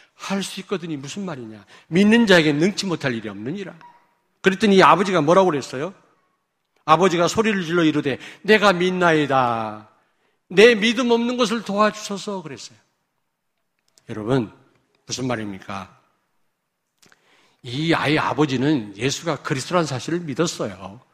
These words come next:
메시아라는 걸 믿었어요. 다윗의 후손이라는 걸 믿었어요.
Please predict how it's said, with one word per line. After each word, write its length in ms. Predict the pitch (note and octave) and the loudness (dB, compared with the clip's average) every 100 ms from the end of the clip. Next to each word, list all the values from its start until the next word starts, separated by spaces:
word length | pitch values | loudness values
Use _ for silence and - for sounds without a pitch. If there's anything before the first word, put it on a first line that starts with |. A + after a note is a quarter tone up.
| _ _ _ _ | _ _ _ _
메시아라는 680 | A#2 D3 D#3+ A3 G3+ G3 F3 | 4 6 8 8 8 6 4
걸 140 | C#3 | 0
믿었어요. 480 | A2 C3 D#3 - B2 | -2 -2 -4 -6 -10
다윗의 540 | - D3+ E3 G#3+ G3 | -2 0 2 0 -4
후손이라는 460 | E3+ F#3+ B3 A#3 F3+ | -6 -6 -4 -4 -6
걸 120 | A#2+ C3 | -6 -6
믿었어요. 600 | B2+ D3+ - B3+ A2+ | -2 -2 0 -4 -4